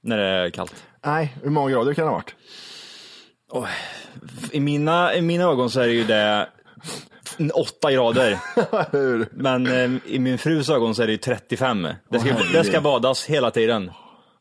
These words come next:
Speaker 1: Kom igen nu, Johan!
Speaker 2: Det låter som din fru är från Finland. <laughs> Johan, det är bara att bada, det är jättegott i vattnet. Kom, Johan!
Speaker 1: Hit med spriten och bada i! <laughs> Nej, jag, eh, alltså,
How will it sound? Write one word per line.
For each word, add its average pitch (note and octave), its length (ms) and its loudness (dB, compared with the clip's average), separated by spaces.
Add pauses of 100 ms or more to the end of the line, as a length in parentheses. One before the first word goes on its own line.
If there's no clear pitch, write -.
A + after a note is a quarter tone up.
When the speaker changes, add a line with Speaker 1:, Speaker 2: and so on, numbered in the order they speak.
(340)
Speaker 1:
Kom B3 180 2
igen D4+ 240 2 (100)
nu, D4 140 2
Johan! B3 200 2 (800)
Speaker 2:
Det C3+ 60 -4
låter D3+ 120 0
som D3 100 -2
din C#3 100 0
fru C3+ 200 0
är B2+ 40 0
från B2+ 160 -4
Finland. B2 480 0 (280)
<laughs> - 260 -20
Johan, D4+ 300 0
det C4+ 40 2
är D4 40 0
bara D#4 140 0
att D4 60 0
bada, D4+ 260 2
det D4+ 80 0
är E4 80 0
jättegott C#4 360 0
i C#4+ 40 2
vattnet. A#3+ 360 0
Kom, E4 160 2
Johan! C4+ 300 4 (100)
Speaker 1:
Hit D4+ 200 0
med B3+ 100 0
spriten C#4+ 480 4
och C#4+ 60 0
bada D#3+ 360 2
i! A#2+ 160 -4 (600)
<laughs> A3+ 680 -2
Nej, F#3 320 4 (420)
jag, F#3+ 520 4
eh, E3 180 4 (380)
alltså, E3+ 420 2